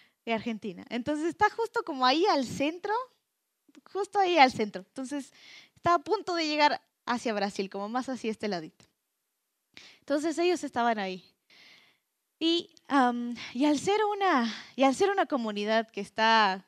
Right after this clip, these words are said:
como lejos de toda la civilización, poder hacer, eh, la traducción era un reto. Porque, por ejemplo, si la Biblia mencionaba la palabra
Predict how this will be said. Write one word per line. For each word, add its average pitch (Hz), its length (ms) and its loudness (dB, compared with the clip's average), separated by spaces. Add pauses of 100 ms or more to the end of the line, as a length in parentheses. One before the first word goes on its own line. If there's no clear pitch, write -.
como 196 300 -10
lejos 302 440 0
de 208 120 -8
toda 233 180 0
la 240 160 0
civilización, 214 880 -8 (400)
poder 254 340 2
hacer, 226 480 -2 (160)
eh, 190 220 -4
la 202 160 -2
traducción 220 800 -6 (100)
era 220 300 2
un 214 180 -8
reto. 185 320 -14 (680)
Porque, 233 240 -2
por 226 160 -2
ejemplo, 226 500 -6
si 240 120 -4
la 233 140 6
Biblia 285 300 4
mencionaba 220 680 -2
la 185 140 0
palabra 202 600 4